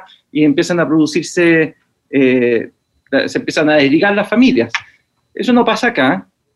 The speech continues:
Sin embargo, haber tenido esta vivencia de nueve años en Los Ángeles me separó un poco,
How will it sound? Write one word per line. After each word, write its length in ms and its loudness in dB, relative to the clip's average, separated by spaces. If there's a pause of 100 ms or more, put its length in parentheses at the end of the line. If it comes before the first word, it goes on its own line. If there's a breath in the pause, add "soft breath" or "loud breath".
(120)
Sin 160 -6
embargo, 360 0
haber 200 0
tenido 220 -2
esta 180 -2
vivencia 500 2
de 100 2
nueve 220 0
años 300 -2
en 100 -6
Los 200 -8
Ángeles 500 -2 (340 loud breath)
me 140 -2
separó 280 2
un 120 0
poco, 680 2